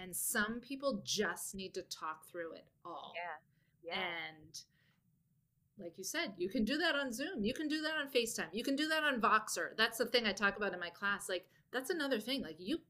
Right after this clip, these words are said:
Speaker 1: you can create your postpartum doula virtual packages any way that you want. Like, if you
Speaker 2: Mm.
Speaker 1: hate Zoom, don't do Zoom. Do Voxer. Do,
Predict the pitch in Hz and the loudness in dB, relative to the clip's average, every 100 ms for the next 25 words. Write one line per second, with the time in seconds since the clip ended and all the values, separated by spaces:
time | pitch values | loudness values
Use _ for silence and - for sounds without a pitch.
0 | _ - 226 349 - 311 - 185 175 202 | _ -6 0 0 0 -4 -2 -2 4 4
1 | 269 233 202 - _ _ _ - 202 202 | 4 4 4 0 _ _ _ -4 -2 -2
2 | 208 196 190 190 185 160 180 180 180 170 | -2 -2 -2 -8 -14 -8 -4 -4 -4 -6
3 | 175 160 165 165 165 165 151 - 196 233 | -4 -4 -4 -8 -6 -2 -2 -2 -4 -2
4 | - _ _ - 330 320 277 277 214 190 | -4 _ _ -4 -2 0 4 6 4 0
5 | 208 170 196 - - - 180 160 - - | -2 -2 -2 -2 -4 -8 -6 -6 -12 -20
6 | - - 202 214 254 226 214 - - 208 | -20 -4 -2 0 -2 2 0 0 0 2
7 | 214 269 349 233 285 285 320 294 370 175 | 2 2 4 6 6 4 0 2 2 0
8 | 180 233 233 277 339 - 170 147 - 208 | 0 0 4 2 2 0 -6 -6 -6 0
9 | 226 254 269 | 2 2 -2